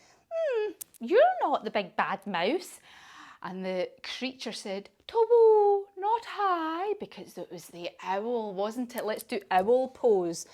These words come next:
So let's sit on our knees, hands at your heart, at your lap, and we're gonna breathe in and out with lovely soft owl wings. That's it.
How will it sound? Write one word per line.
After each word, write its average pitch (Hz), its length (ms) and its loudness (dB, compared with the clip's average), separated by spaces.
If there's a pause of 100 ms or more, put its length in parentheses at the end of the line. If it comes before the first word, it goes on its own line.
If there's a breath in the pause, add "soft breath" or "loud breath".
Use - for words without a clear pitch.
(220 loud breath)
So 214 720 2 (220 loud breath)
let's 175 320 -4 (160)
sit - 280 -4
on 233 120 -2
our 302 120 -2
knees, 240 360 -6 (100)
hands 170 420 -14
at - 120 -12
your 247 100 -6
heart, 196 460 -4
at 190 180 -10
your 180 220 -4 (240)
lap, 180 420 -4 (340 loud breath)
and 175 140 -12
we're 165 120 -10
gonna 170 280 -12
breathe 175 240 -10
in 220 360 -8 (520 loud breath)
and 190 440 -12 (120)
out 160 240 -14
with 185 160 -12
lovely 226 600 -2
soft 233 1000 -4
owl 196 340 2
wings. 170 520 -4
That's 180 440 4
it. 175 160 0